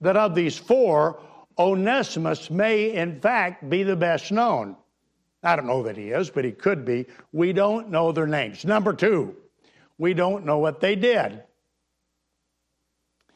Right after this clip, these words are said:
even though information is given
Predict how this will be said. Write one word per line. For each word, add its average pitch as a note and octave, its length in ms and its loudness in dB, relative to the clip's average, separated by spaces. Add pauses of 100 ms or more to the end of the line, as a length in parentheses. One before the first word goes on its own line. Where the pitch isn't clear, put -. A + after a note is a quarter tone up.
(180)
even A3+ 400 2
though G3+ 320 4
information G3 1200 0
is D3 240 -2
given D3 480 0